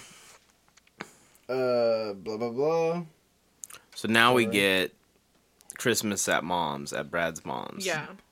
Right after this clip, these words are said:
Speaker 1: Right before we go into that, I'm surprised neither of you said this. The baby that they chose for Jesus.
Speaker 3: Bernard.
Speaker 2: Bernard, yeah.
Speaker 1: This chunky little child is so cute,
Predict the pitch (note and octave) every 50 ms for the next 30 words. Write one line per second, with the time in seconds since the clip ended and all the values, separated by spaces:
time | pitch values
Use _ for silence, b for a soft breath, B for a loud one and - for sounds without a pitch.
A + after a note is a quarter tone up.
0 | _ - - F#3 A3+ A#3 A3 F3 G3+ G3+ F#3+ F#3 E3+ D3+ D3+ C#3+ C3+ C3 A#2+ A2+
1 | G2 G#2 F#2 F2 F2 - - _ _ _ _ _ - - - - D3 D3 C#3+ C3
2 | C3+ C#3+ C#3+ C#3 C#3+ C#3+ C#3 C3 C3+ C#3 C3 - C#3 B2+ A2+ A2+ A2 A2 G#2 -
3 | - - - C3 C#3+ C3 - E3+ F#3+ G#3+ G#3 G#3+ A#3 A#3 G3 G3+ G3+ G3 F3+ E3+
4 | E3+ - - - F#3+ E3 D#3+ D#3+ D#3 - - D#3+ D3+ C#3 A#2 C3 B2+ B2 G#2+ G2
5 | G2+ - - - F#3+ F3+ F3 E3+ E3+ E3+ F3 A#2 A2 G#2+ G#2+ G2+ G2 G2 F#2+ G2+
6 | A2 B2 B2+ F2+ F2 F2 E2 D#2 C#2+ D2 - - - - F3 F3 F3 E3 - -
7 | - F#3+ G3 G#3 G3+ - G3 G3+ F#3+ F3+ F#3 F3+ F3+ F3 E3+ F3+ E3+ E3+ D#3+ D3
8 | C#3+ C#3 C3 C3 C#3 C#3+ C3 - - - D#3+ D#3 D#3+ D#3 - - F#3 F3 C#3+ C3+
9 | B2+